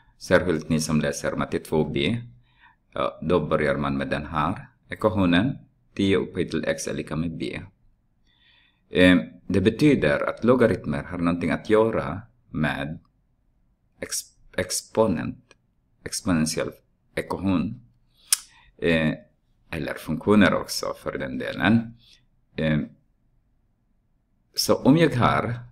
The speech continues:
tio upphöjt till x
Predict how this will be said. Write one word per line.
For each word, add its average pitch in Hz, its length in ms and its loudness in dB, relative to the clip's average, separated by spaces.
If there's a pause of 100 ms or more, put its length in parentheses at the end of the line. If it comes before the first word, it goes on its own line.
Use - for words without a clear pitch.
(800)
tio 92 480 2 (3500)
upphöjt 87 380 -2
till 71 360 0
x - 260 -4